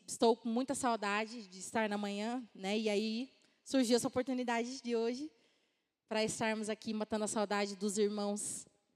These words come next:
que normalmente, é, têm estado pela manhã.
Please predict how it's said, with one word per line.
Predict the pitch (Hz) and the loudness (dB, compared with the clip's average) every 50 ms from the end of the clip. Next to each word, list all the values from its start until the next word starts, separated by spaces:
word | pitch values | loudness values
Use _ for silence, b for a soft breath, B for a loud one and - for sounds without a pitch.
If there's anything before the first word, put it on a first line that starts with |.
| _ | _
que | - 226 | -4 -2
normalmente, | 214 220 220 220 220 214 214 214 208 - 233 226 202 - b b b b b b | 2 2 4 4 4 2 0 -2 -2 -4 -4 -6 -6 -8 b b b b b b
é, | - 196 208 208 202 196 196 | -4 -2 0 0 0 0 -2
têm | - - 226 226 | -2 0 0 0
estado | 226 220 - - 220 208 208 - | 0 -2 -2 -2 0 -2 -2 -2
pela | - 233 214 208 208 | 0 0 2 2 2
manhã. | 208 226 240 240 214 185 180 170 | 2 0 0 0 -2 -4 -6 -8